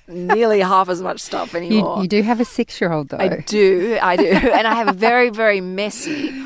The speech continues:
Speaker 1: hoarder clutterer of a partner as well.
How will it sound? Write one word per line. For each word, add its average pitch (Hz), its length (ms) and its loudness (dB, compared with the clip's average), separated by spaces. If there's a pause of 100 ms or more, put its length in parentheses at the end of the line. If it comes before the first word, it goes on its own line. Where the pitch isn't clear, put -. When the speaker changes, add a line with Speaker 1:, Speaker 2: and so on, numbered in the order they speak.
(140)
Speaker 1:
hoarder 202 680 2 (420)
clutterer 190 540 -2
of 165 180 -8
a 170 60 -8
partner - 500 -12
as 160 120 -12
well. - 260 -12